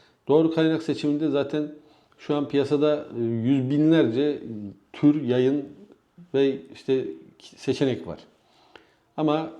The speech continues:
işte Ö S Y M'nin kaynaklarına yakın, her yıl işte yeni nesil soru tiplerine uygun,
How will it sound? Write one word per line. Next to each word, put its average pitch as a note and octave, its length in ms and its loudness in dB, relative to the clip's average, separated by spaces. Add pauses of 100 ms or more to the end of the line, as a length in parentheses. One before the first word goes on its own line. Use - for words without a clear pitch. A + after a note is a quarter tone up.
(300)
işte C3 300 -4
Ö B2+ 200 -2
S D3 140 -2
Y D3 80 2
M'nin D3+ 340 2 (560)
kaynaklarına C3+ 580 -2
yakın, B2 340 -2 (280)
her C3 180 0
yıl C3+ 220 4 (120)
işte - 220 -4
yeni B2+ 240 4
nesil C3+ 240 0
soru C3 260 -2
tiplerine A#2+ 420 0
uygun, A#2+ 460 0